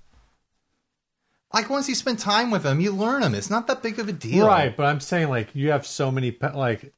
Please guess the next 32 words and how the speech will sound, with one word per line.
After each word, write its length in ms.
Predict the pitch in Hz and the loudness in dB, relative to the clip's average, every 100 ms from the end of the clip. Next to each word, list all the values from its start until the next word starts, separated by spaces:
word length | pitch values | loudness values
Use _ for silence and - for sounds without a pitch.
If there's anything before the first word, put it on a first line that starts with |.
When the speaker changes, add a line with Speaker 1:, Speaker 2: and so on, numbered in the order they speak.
| _ | _
Speaker 2:
if 100 | 120 | -4
I 100 | 120 | 0
was 140 | 131 127 | 0 0
like, 120 | 110 | 2
"Oh, 420 | 160 214 139 104 - | 4 6 4 2 -4
what's 280 | 135 160 - | 0 0 2
this 220 | 160 190 | 0 0
thing 220 | 160 131 | 0 0
do?" 180 | 120 120 | 4 4
You'd 180 | 113 117 | 4 2
have 160 | 120 110 | 0 -2
to 60 | |
think 220 | - 107 | -6 -6
about 320 | 92 92 90 87 | -4 -2 -2 -2
it 180 | 90 - | -6 -8
because 360 | 98 - 98 90 | -10 -4 -4 -4
it's 280 | 90 - 127 | -10 -12 -8
not 300 | 107 101 - | -6 -6 -6
something 320 | 90 101 95 | -10 -8 -8
you 80 | 90 | -8
play, 480 | - 98 90 90 - _ _ _ _ _ _ _ _ _ _ _ | -8 -6 -6 -8 -12 _ _ _ _ _ _ _ _ _ _ _
you 80 | 107 | -10
pull 240 | - 110 | -4 -4
down 240 | 98 95 92 | -2 -4 -4
often 340 | 82 - 95 | -6 -8 -10
enough. 300 | 87 87 90 - _ _ _ _ - - - | -10 -10 -10 -14 _ _ _ _ -20 -14 -2
Speaker 1:
Nah, 380 | 180 202 202 208 | 2 4 4 4
I 80 | |
got 160 | 214 208 | 4 4
'em 140 | 160 | 4
all 160 | 123 107 | 4 4
wired. 420 | 98 98 98 92 | 2 2 -2 -4